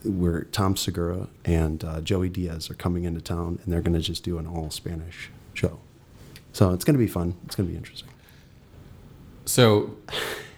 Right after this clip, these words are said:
Speaker 2: you recall your first day on the set
Speaker 1: Yeah.
Speaker 2: and something you wish you would have known or brought or done?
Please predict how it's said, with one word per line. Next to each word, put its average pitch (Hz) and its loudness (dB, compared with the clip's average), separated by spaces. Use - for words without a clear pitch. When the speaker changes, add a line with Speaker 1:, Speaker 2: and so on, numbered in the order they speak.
Speaker 2:
you 107 6
recall 107 6
your 95 4
first 104 2
day 113 6
on 107 4
the 117 4
set 90 0
Speaker 1:
Yeah. 92 4
Speaker 2:
and 92 2
something 101 0
you 90 2
wish 95 2
you 110 2
would 101 4
have 92 0
known 82 0
or 82 -2
brought 82 0
or 82 0
done? 73 0